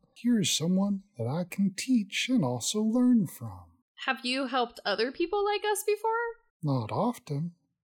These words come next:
Speaker 1: This is really the first time I'm trying to involve myself in human affairs. I thought you could teach me about human morality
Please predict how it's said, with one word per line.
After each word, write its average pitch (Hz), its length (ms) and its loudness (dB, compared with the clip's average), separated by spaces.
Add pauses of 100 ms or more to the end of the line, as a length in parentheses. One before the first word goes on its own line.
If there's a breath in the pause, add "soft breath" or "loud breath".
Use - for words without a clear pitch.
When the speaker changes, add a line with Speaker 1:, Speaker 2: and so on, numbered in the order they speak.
(120)
Speaker 1:
This - 160 -4
is 117 160 -4
really 170 460 4
the 120 100 -4
first 156 400 -4
time 147 280 2
I'm 226 220 4
trying 139 360 0
to 143 160 -2
involve 139 400 0
myself 147 560 -2
in 202 80 -4
human 147 400 2
affairs. 180 880 -4 (520)
I 139 140 -4
thought 151 260 0
you 185 200 0
could 131 220 -12
teach - 320 -4
me 196 160 0
about 127 440 -6 (460)
human 110 500 -2
morality 180 880 -2